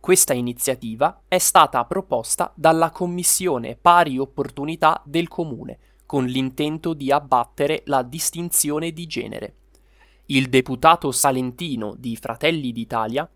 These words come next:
Saverio Congedo, ha subito criticato l'iniziativa,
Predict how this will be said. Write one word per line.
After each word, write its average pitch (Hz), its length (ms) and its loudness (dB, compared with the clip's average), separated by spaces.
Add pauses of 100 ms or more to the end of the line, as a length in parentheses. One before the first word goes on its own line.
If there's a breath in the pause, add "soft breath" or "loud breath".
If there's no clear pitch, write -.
(100)
Saverio 127 600 -2
Congedo, 113 680 -8 (240 soft breath)
ha 151 180 10
subito 202 540 -6
criticato 156 640 -6
l'iniziativa, 156 920 -6